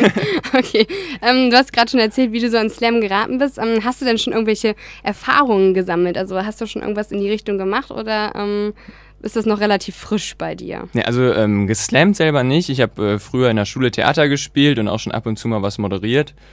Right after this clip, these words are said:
Speaker 2: Und, ähm, bin jetzt als Warm-Upper beim Fernsehen, also vor Publikum, das kriege
Speaker 1: Ja,
Speaker 2: ich
Speaker 1: sehr
Speaker 2: hin.
Speaker 1: cool. Das sind
Speaker 2: Und
Speaker 1: die, die immer gute Laune haben,
Speaker 2: ja,
Speaker 1: oder?
Speaker 2: und, ähm,
Speaker 1: <laughs> Cool.
Speaker 2: und jetzt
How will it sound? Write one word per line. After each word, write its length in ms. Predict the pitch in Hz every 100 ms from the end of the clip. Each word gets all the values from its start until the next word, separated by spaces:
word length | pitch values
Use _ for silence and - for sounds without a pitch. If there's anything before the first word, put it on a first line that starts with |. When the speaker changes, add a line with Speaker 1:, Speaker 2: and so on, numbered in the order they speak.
| - -
Speaker 2:
Und, 400 | - 101 101 98
ähm, 460 | 95 92 90 90 98
bin 100 | -
jetzt 140 | 107 107
als 160 | 92
Warm-Upper 480 | 101 98 131 110 120
beim 200 | 98 98
Fernsehen, 440 | - 104 127 127 120
also 180 | 101
vor 200 | 107 107
Publikum, 720 | 101 143 135 131 139 135 135 110
das 340 | 101 - -
kriege 240 | - 131 117
Speaker 1:
Ja, 40 |
Speaker 2:
ich 80 | 113
Speaker 1:
sehr 120 | 165
Speaker 2:
hin. 100 | 160
Speaker 1:
cool. 80 | 185
Das 100 | 208
sind 100 | 226
Speaker 2:
Und 80 | 220
Speaker 1:
die, 60 | 262
die 80 |
immer 160 | 254 233
gute 200 | 254 285
Laune 300 | 226 240 320
haben, 340 | 247 214 214
Speaker 2:
ja, 100 | 262
Speaker 1:
oder? 100 | 277
Speaker 2:
und, 160 | 113 233
ähm, 260 | 110 107 104
Speaker 1:
<laughs> 60 |
Cool. 280 | - 196 113 - - - - -
Speaker 2:
und 220 | - 123
jetzt 380 | 131 160 - -